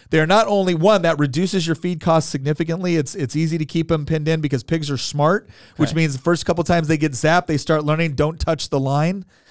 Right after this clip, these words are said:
Speaker 1: right? And then what they do is you just, you, you can move that line within your woods, you can rotate 'em around within there, and you're, you're not only reducing your feed costs, you're not only producing your li-, your pigs a far better life than they were just sitting in one little area, confined area,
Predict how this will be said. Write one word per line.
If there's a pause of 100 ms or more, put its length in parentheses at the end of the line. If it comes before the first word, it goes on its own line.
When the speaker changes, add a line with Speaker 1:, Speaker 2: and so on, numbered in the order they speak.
(260)
Speaker 1:
right?
And
then
what
they
do
is
you
just,
you,
you
can
move
that
line
within
your
woods,
you
can
rotate
'em
around
within
there, (340)
and
you're,
you're
not
only
reducing
your
feed
costs,
you're
not
only
producing
your
li-,
your
pigs
a
far
better
life
than
they
were
just
sitting
in
one
little
area,
confined
area,